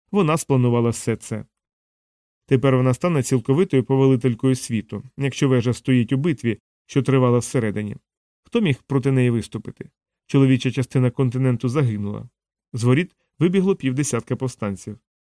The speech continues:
Вони заходилися обстрілювати нас. До висоти килима долетіло лише кілька непевних стріл. Солдати припинили обстріл і почали чекати. Вони знали, що ми в халепі.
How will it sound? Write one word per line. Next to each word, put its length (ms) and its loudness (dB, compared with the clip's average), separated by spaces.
Вони 260 4
заходилися 580 0
обстрілювати 680 -2
нас. 360 -8
До 120 4
висоти 360 0
килима 400 2
долетіло 500 2
лише 280 0
кілька 360 -4
непевних 480 -2
стріл. 340 -12
Солдати 460 2
припинили 460 0
обстріл 540 -4
і 100 -2
почали 360 0
чекати. 520 -8
Вони 200 0
знали, 260 0
що 180 -4
ми 80 0
в 40 -4
халепі. 460 -6